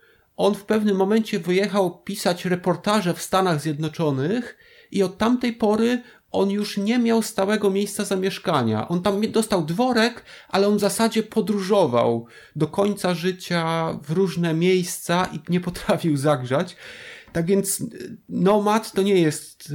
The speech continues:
współczesny wynalazek, to <laughs> już wcześniej ludzie to wymyślili, ale w tej książce właśnie Daylight Robbery on opisuje, jaki to jest problem i opisuje te dwa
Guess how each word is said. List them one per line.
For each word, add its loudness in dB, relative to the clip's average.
współczesny -2
wynalazek, 0
to -6
<laughs> 2
już -10
wcześniej 0
ludzie 0
to -4
wymyślili, 0
ale 4
w -8
tej 0
książce 0
właśnie -2
Daylight 0
Robbery -2
on -2
opisuje, -2
jaki -2
to -2
jest -2
problem 0
i 2
opisuje 0
te -2
dwa -2